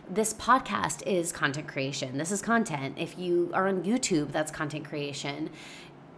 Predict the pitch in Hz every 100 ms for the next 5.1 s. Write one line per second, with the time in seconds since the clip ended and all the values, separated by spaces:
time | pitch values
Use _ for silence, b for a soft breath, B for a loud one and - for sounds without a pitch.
0 | 196 - 214 208 214 208 196 - - 220
1 | - 196 190 180 180 - 185 190 185 170
2 | - 240 - 156 - - 185 180 - 220
3 | 262 190 143 165 156 - 160 160 170 180
4 | 165 - - 190 165 185 247 190 147 156
5 | 165